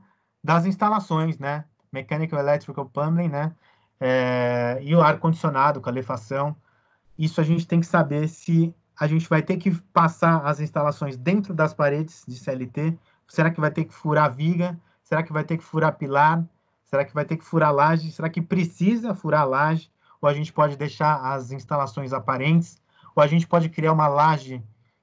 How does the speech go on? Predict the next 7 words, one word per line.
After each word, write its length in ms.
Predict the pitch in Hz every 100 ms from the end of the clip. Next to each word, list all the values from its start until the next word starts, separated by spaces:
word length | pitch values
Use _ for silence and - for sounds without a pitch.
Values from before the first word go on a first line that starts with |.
| _
tipo 260 | 208 170
cassete, 640 | 170 156 - - 175 170 131
né? 240 | 143 151 - _
C 220 | _ -
L 180 | 156 143
T, 260 | 113 180 190
com 300 | 165 147